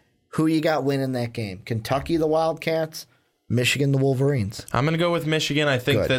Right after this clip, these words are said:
Speaker 2: that with,
Speaker 1: Good.
Speaker 2: uh, I, and I'm not just doing that because you
Speaker 1: <laughs>
Speaker 2: wanted
Speaker 1: You don't
Speaker 2: me
Speaker 1: wanna
Speaker 2: to.
Speaker 1: flip a coin?
Speaker 2: I'm gonna go with Michigan because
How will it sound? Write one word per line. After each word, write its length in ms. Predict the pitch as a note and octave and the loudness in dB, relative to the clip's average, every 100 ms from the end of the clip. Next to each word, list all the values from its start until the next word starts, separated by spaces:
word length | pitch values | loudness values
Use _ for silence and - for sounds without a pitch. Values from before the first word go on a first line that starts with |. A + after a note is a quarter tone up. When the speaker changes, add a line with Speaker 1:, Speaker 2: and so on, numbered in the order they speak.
| - - | -2 -2
Speaker 2:
that 60 | |
with, 200 | B2+ B2+ A#2 | 0 0 0
Speaker 1:
Good. 180 | E2 | 0
Speaker 2:
uh, 300 | D2+ F#2 A#2+ A#2 - | 0 0 0 -2 -6
I, 60 | - - _ - | -8 -14 _ -2
and 100 | C3+ | 0
I'm 120 | C#3 | 2
not 320 | C#3+ D3 C#3+ - | 2 0 -4 -4
just 280 | C#3 A#2 - | -2 -2 0
doing 260 | C3+ C3+ | 2 2
that 180 | C3+ C3+ | 2 0
because 420 | A#2+ A#2 A#2 G#2+ A#2+ | -2 0 2 4 2
you 80 | C3 | 2
Speaker 1:
<laughs> 0 | |
Speaker 2:
wanted 180 | D3 | 2
Speaker 1:
You 60 | D3+ | 4
don't 100 | D#3+ | 4
Speaker 2:
me 60 | E3 | 4
Speaker 1:
wanna 160 | D#3+ | 2
Speaker 2:
to. 80 | D#3 | 2
Speaker 1:
flip 200 | E3 C#3+ | 2 2
a 60 | D#3 | 0
coin? 180 | A#2+ C3+ | 2 2
Speaker 2:
I'm 160 | D3+ | 2
gonna 160 | F3 F3 | 0 0
go 180 | E3 D#3+ | 2 2
with 120 | C#3 | 2
Michigan 440 | C#3 C3+ C3 C3 | 0 0 0 0
because 560 | B2 A#2 B2+ A#2+ A2 | 0 0 2 2 0